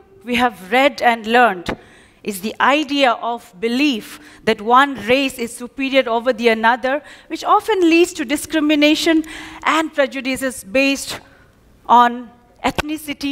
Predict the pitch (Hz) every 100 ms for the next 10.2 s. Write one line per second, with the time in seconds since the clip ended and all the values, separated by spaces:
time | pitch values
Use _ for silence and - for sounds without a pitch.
0 | 277 233 208 240 247 240 233 226 240 -
1 | - 247 - 170 147 _ _ _ _ _
2 | _ - 220 311 415 - 381 - 480 453
3 | 466 453 330 339 247 339 370 359 302 302
4 | 320 320 277 277 254 277 262 262 294 294
5 | 277 339 247 - - _ - - 311 392
6 | 349 170 160 - - - _ _ _ _
7 | 202 285 269 277 - - _ _ _ _
8 | 320 370 381 302 294 262 226 135 - _
9 | _ _ _ _ _ _ 285 359 330 320
10 | 311